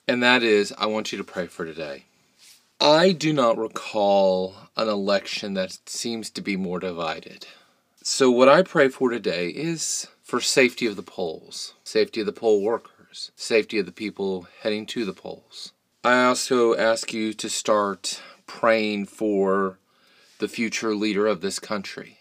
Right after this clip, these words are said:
whether that is Donald Trump continuing his presidency or Joe Biden taking over,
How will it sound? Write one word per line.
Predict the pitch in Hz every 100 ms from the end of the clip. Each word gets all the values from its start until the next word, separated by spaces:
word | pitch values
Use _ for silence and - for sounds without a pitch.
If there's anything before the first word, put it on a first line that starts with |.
| _ _ _ _ _ _ _ _ - - -
whether | 101 113 110
that | 104 107 104
is | 107 101 98
Donald | - 110 110 101
Trump | - 113 104 104 - _ _ _ -
continuing | - 104 - 131 123 120 113
his | 104 107 104 101
presidency | - 117 110 110 107 - 117 107 101 95 _ _ - _ -
or | 110 107
Joe | 110 104
Biden | 104 107 101 101 98
taking | 110 98 110 101
over, | 98 92 95 95 92